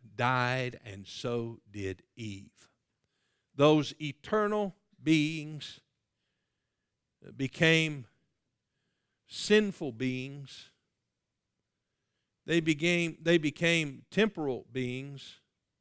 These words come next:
who immediately began to perish. Because when sin came in, God moved out. And when God moved out, the light of the soul was extinguished.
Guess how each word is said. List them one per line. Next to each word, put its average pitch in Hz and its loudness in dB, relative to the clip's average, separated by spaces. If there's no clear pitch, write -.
who 160 2
immediately 180 2
began 156 0
to 143 -8
perish. 110 -8
Because 143 4
when 143 -2
sin 220 2
came 190 0
in, 135 -4
God 151 4
moved 131 -4
out. 107 -16
And 117 -12
when 127 -6
God 151 8
moved 123 0
out, 120 -6
the 110 0
light 139 4
of 160 -4
the 143 -10
soul 117 -4
was 113 -12
extinguished. 117 -12